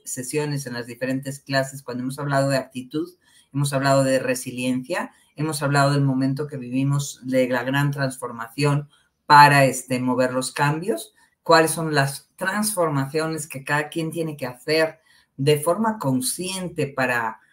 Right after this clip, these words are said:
para ir adelante. Y hoy quise poner este tema encima de la mesa porque realmente hay muchas personas que viven como en estado, este,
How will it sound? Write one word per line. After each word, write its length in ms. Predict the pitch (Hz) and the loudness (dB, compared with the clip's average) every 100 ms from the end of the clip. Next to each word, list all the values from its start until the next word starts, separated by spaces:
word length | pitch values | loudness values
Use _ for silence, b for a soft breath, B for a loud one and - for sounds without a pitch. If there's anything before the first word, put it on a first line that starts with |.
| b _ | b _
para 260 | 143 135 | 2 4
ir 160 | 151 156 | 4 2
adelante. 720 | 143 131 139 143 139 - - | 2 2 2 2 2 2 0
Y 160 | - 196 | -4 4
hoy 240 | 269 320 | 4 4
quise 240 | - 214 220 | -6 -10 -8
poner 320 | 156 143 156 | -4 -2 -2
este 240 | 160 170 | -4 -10
tema 320 | - 131 143 147 | -6 -2 0 -2
encima 400 | 147 127 135 143 | -4 -2 0 0
de 60 | |
la 120 | 123 | 0
mesa 580 | 113 123 - 131 139 143 b b b _ | -2 -6 -2 0 0 -4 b b b _
porque 380 | 147 151 147 165 | 0 0 4 6
realmente 960 | 165 170 214 214 196 190 202 202 202 - _ _ _ - 147 | 8 6 6 4 0 -6 -2 -2 -4 -12 _ _ _ -2 2
hay 120 | 175 | 2
muchas 440 | 254 247 214 - - | 2 2 2 2 0
personas 500 | 139 139 175 202 - | -2 -2 -4 -4 -4
que 120 | 151 | -2
viven 300 | 151 185 175 | -2 -4 -2
como 260 | 156 147 | -2 0
en 100 | 147 | 2
estado, 760 | 139 135 165 165 185 202 208 b b b _ | 2 0 4 4 6 2 -2 b b b _
este, 1300 | 131 139 - - 139 127 127 120 117 110 107 98 - | -4 -4 -6 -4 -2 -2 -4 -6 -6 -8 -10 -14 -18